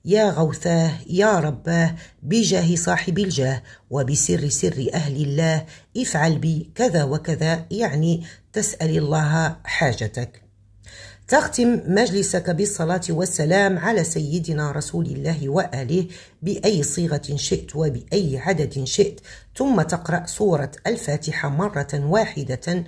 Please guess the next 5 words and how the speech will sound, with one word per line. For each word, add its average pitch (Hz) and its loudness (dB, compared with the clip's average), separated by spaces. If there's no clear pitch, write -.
وتقوم 170 2
بعدها. 123 -4
وسبحان 233 2
الله، 190 2
ستلاحظون 214 2